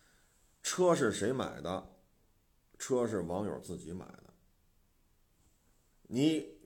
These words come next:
作为平台，你给这个开这个车就办了营-，营运证，办了营运车，手续变成营运车了，不是非营运了。你给这个司机发工资吗？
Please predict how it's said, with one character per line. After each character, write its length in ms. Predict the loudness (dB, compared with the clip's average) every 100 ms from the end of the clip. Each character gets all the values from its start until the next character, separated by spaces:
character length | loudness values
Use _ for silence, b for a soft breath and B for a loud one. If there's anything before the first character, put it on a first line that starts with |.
| 0
作 160 | 4
为 100 | 4
平 220 | 4 2
台， 380 | 2 2 2 0 -6
你 200 | -4 -2
给 200 | 0 0
这 160 | 0 0
个 120 | -2
开 300 | -2 0 0
这 160 | 0
个 100 | -2
车 320 | -2 0 -2 -2
就 100 | -6
办 240 | 0 2
了 300 | 2 0 -2 -6
营-， 160 | -8 -6
营 240 | -6 -4 -2
运 120 | -2
证， 240 | -2 -2 -8 -6
办 180 | -2 -2
了 200 | -2 -4
营 280 | -6 -4 -4
运 140 | -4
车， 340 | -2 -2 -2 -6
手 260 | -10 -8 -4
续 140 | -4
变 160 | -2 -2
成 100 | -2
营 160 | -4
运 160 | -4 -4
车 180 | -6 -6
了， 120 | -6
不 160 | -6
是 80 | -8
非 140 | -6 -4
营 160 | -2
运 60 | -4
了。 140 | -4 B B B B B B B -4
你 200 | 2 4
给 180 | 6 4
这 180 | 4
个 220 | 2 0 -2
司 220 | -8 -6
机 400 | -4 -6 -6 -16 _
发 200 | -4 -4
工 200 | -2 -4
资 180 | -6 -8
吗？ 140 | -10